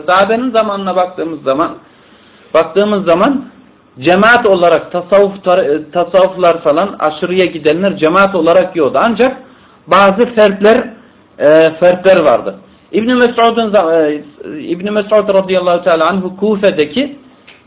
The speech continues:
cemaatle zikir yapan insanları dağıtması gibi. Bunlar fertlerde hasıl olan bazı bidatlar. Aynı şekilde yine İbn Mes'ud radıyallahu teala anhu Muabbad İbn Yezid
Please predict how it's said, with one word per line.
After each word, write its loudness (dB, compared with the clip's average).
cemaatle 2
zikir -6
yapan -2
insanları -4
dağıtması 0
gibi. -12
Bunlar -2
fertlerde 0
hasıl 0
olan -2
bazı 0
bidatlar. -2
Aynı 0
şekilde 0
yine -2
İbn -2
Mes'ud -2
radıyallahu 0
teala 0
anhu -2
Muabbad 0
İbn -4
Yezid -4